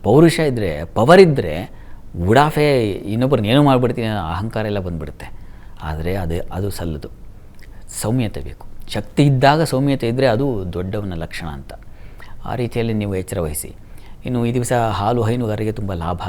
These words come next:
ಚೆನ್ನಾಗಿದೆ, ಸಿಹಿ ಪದಾರ್ಥದ ವ್ಯಾಪಾರಿಗಳಿಗೆ ಲಾಭದಾಯಕವಾಗಿದೆ, ಹೋಟೆಲ್ ಇಂಡಸ್ಟ್ರಿಯಲ್ಲಿ ಇರ್ತಕ್ಕಂಥವರಿಗೆ ತುಂಬ ಚೆನ್ನಾಗಿದೆ.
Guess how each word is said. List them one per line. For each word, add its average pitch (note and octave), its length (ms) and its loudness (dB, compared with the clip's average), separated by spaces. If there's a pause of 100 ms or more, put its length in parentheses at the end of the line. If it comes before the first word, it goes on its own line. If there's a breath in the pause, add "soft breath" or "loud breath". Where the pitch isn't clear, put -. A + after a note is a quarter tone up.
ಚೆನ್ನಾಗಿದೆ, E2+ 580 -6 (460 loud breath)
ಸಿಹಿ A2+ 240 0
ಪದಾರ್ಥದ A2 400 -2
ವ್ಯಾಪಾರಿಗಳಿಗೆ F#2 680 -4
ಲಾಭದಾಯಕವಾಗಿದೆ, F2 800 -6
ಹೋಟೆಲ್ A#2 360 0
ಇಂಡಸ್ಟ್ರಿಯಲ್ಲಿ A2 460 -4
ಇರ್ತಕ್ಕಂಥವರಿಗೆ F#2+ 580 -4
ತುಂಬ F#2 220 -8
ಚೆನ್ನಾಗಿದೆ. F2+ 840 -6